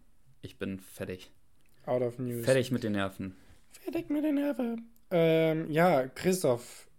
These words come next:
Speaker 2: äh, blablabla.
Speaker 1: Ja, bitte.
Speaker 2: Äh, wir sollten ein paar Fragen machen. Wir hauen die jetzt heute mal ganz schnell runter. Wir kommen unter eine halbe Stunde hier. Ich sehe es.
Speaker 1: Okay.
Speaker 2: Christoph,
Speaker 1: Okay.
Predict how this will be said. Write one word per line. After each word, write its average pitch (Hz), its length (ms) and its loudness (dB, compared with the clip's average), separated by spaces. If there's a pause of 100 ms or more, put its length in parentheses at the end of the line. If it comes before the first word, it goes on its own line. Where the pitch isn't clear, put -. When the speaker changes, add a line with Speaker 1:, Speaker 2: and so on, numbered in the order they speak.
Speaker 2:
äh, 131 400 2
blablabla. 311 560 4 (100)
Speaker 1:
Ja, 101 80 -6
bitte. 98 380 -10 (1600)
Speaker 2:
Äh, 147 320 0 (220)
wir 151 280 0
sollten 160 320 0
ein 139 180 -4
paar 135 180 -4
Fragen 127 520 -2
machen. 113 580 -8
Wir 120 180 -2
hauen 139 140 -2
die 139 80 -6
jetzt 120 180 -2
heute 123 180 -6
mal 117 160 -2
ganz 123 240 -6
schnell 123 160 -6
runter. 123 300 -6
Wir 117 120 -10
kommen 131 240 -8
unter 135 180 -10
eine 113 120 -6
halbe 117 200 -6
Stunde 113 260 -10
hier. 104 200 -12 (840)
Ich - 100 -20
sehe 117 140 -4
es. 107 100 -10
Speaker 1:
Okay. 95 280 -10 (1200)
Speaker 2:
Christoph, 139 380 2
Speaker 1:
Okay. - 80 -12